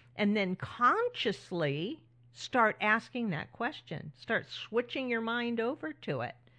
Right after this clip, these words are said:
Like, wake up in the morning and make that your first thought. Right? I ask questions like, how can I be an example of what is possible?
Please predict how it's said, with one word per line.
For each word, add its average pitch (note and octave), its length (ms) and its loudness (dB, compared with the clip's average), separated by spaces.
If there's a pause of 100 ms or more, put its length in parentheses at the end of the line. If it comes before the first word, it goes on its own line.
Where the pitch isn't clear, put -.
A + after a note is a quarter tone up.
(460)
Like, - 160 -4
wake F#3 320 2
up D#4+ 220 2
in C#4+ 80 -4
the B3 80 0
morning E3 500 0
and E3 240 -2 (340)
make G3 300 0
that A#3 240 0
your A#3+ 140 2
first G#3+ 340 -2
thought. D3+ 340 0 (1300)
Right? B3+ 440 -8 (600)
I C4 220 -4
ask C#4+ 300 -4
questions C4+ 800 -4
like, F#3+ 400 0 (840)
how C#4+ 480 6
can C4+ 180 -2
I C4 140 2
be A#3+ 200 0
an A3+ 80 2
example G#3 800 -2 (180)
of F3+ 140 -2
what G3 140 0
is E3+ 140 -4
possible? E3+ 720 -6